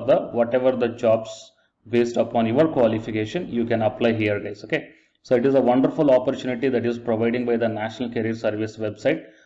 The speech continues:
under the Ministry of Labor and Employment. So utilize this opportunity and please share this information to your friends or colleagues who are looking for the government, uh, jobs based upon their qualifications.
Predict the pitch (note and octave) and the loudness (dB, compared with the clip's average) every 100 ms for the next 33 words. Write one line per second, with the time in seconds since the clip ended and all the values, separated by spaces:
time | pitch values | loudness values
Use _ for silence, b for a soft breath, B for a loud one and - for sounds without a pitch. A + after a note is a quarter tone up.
0 | B A2 A2 A2 A2 A#2 A#2 - A#2+ A#2+ | B -6 -4 -2 -2 -4 -4 -2 -4 0
1 | A2+ A2+ A#2+ A#2 G#2+ G#2+ A2+ G#2+ E3 - | -2 0 0 0 -2 -4 -4 -2 -4 -4
2 | A#2 A2+ A#2+ C#3+ D3 D3 C3 A#2+ B2+ B2+ | 0 0 2 0 2 0 2 2 0 -6
3 | B2 B2+ E3 - _ _ _ _ _ _ | -6 -6 -8 -10 _ _ _ _ _ _
4 | _ - F3 A2+ D3 E3+ D#3+ D3 D#3+ D#3 | _ -12 -8 -2 2 4 4 2 2 2
5 | C3 C#3+ C#3+ C#3 C#3+ C3+ C3 A#2 A#2 A#2 | 2 2 2 0 -2 -2 2 2 2 0
6 | B2 C3 B2+ A2+ A#2+ A#2 A#2+ - - A#2 | 0 0 0 0 0 0 0 -4 -6 0
7 | A#2+ B2 - B B B _ A#2 A#2+ C#3+ | 2 2 -2 B B B _ -2 2 0
8 | C3+ B2+ A#2 A#2 A2+ A#2+ B2+ C3 A#2 - | 2 0 0 2 4 4 2 0 -2 0
9 | A#2 A2+ G#2+ G#2+ A#2 A#2+ - A2 A2 - | 4 6 6 4 2 0 -2 -4 -2 -2
10 | G#2+ A2+ A2 G#2+ G#2 G#2 G#2+ A2 A#2 A2 | -4 -4 -2 -4 -2 0 0 0 -6 -6
11 | G#2+ D3+ G3 - | -6 -8 -10 -18